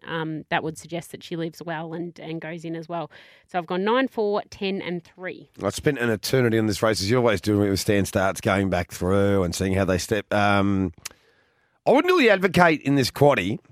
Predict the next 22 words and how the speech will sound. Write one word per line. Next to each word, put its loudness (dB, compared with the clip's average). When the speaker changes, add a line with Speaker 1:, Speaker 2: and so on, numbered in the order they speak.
Speaker 2:
to 2
have 4
Blitzen 2
one 6
out 6
and 4
Aldebaran 6
Zeus 2
one 4
out 4
in 4
one 2
quaddie, -2
then 4
the 2
rest 2
of 0
the 4
field 2
into 2
Aldebaran 4
Zeus, -2